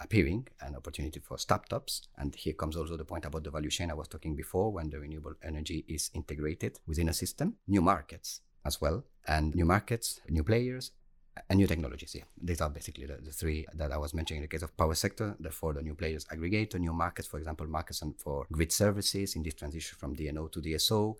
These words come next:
and the new technologies, any kind of technology related, for example, for energy storage, different types of energy storage in the sector, in the demand side response, digitalization of grid,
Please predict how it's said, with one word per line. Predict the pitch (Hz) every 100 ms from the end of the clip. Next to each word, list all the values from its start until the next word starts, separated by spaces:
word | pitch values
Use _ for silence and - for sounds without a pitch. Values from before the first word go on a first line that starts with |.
| -
and | 82 78 76
the | 78 71
new | 76
technologies, | 78 80 87 82 90 90 - -
any | 87 85
kind | 78 85
of | 78
technology | - 76 82 80 85
related, | 80 76 73 78
for | -
example, | 76 78 73 85
for | - 80 71 64 -
energy | 76 78
storage, | - 95 90 98 - - - - -
different | 76 - 67 - -
types | 80 -
of | 80
energy | 82 78 78
storage | - 85 80 - 85
in |
the | 78
sector, | - 80 - 78 80
in | 82
the | 73
demand | 78 78 73
side | 80 76
response, | - 80 78
digitalization | 78 78 71 69 82 -
of | 69
grid, | - 87 85